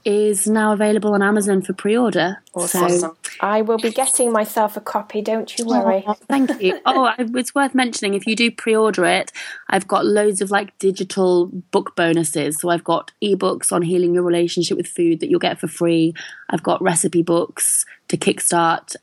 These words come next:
Speaker 1: a healthier lifestyle, if that's something that you need to know a bit, bit more about.
Speaker 2: Cool.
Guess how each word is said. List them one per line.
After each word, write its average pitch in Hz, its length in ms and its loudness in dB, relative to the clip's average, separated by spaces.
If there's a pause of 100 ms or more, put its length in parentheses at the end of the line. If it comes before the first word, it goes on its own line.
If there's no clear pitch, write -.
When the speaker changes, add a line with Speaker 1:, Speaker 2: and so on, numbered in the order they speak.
Speaker 1:
a 175 100 2
healthier 170 440 0
lifestyle, 170 560 2
if 160 80 -2
that's - 200 -2
something 175 180 0
that 175 60 2
you 175 80 2
need 170 160 2
to 175 100 -2
know 170 140 4
a 170 40 2
bit, 185 560 0
bit 190 140 -2
more 180 180 4
about. 175 400 0 (240)
Speaker 2:
Cool. 202 160 -16